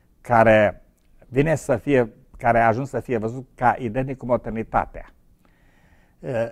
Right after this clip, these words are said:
a fost altceva decât pare. Nu a fost nici victoria zdrobitoare a rațiunii asupra infamului, ca să folosim faimosul termen al lui Voltaire, nici lunga și agonica moarte a lui Dumnezeu,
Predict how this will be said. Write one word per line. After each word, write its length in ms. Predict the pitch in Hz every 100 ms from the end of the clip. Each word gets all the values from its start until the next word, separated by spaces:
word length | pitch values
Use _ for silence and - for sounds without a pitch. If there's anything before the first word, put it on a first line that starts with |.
| - _
a 100 | 143
fost 240 | 135 190 180
altceva 280 | 170 165
decât 260 | 151 135 120
pare. 420 | 139 87 76 - - _ _ _ _ _ _
Nu 180 | 131 165
a 100 | 165
fost 260 | 180 147
nici 400 | 135 175 214 -
victoria 500 | 131 139 - 151 147
zdrobitoare 640 | 127 123 120 - 139 135 -
a 160 | 156 156
rațiunii 640 | 131 - - 151 120 104 95
asupra 480 | 117 139 - 120 87
infamului, 800 | 113 110 151 110 90 85 87 98 _ _ _ _
ca 120 | 107
să 140 | -
folosim 480 | 104 104 95 120 110
faimosul 560 | 98 - 104 110 107 104
termen 200 | 104 101
al 60 |
lui 80 | 98
Voltaire, 560 | 92 85 92 82 95 - _ _ _ _ _ _ _
nici 420 | 120 156 190 - - _
lunga 580 | 120 139 165 147 131 110
și 240 | - 113
agonica 600 | 123 113 110 135 131 123
moarte 300 | 113 135 131
a 40 | 120
lui 100 | 110
Dumnezeu, 580 | 104 113 107 143 120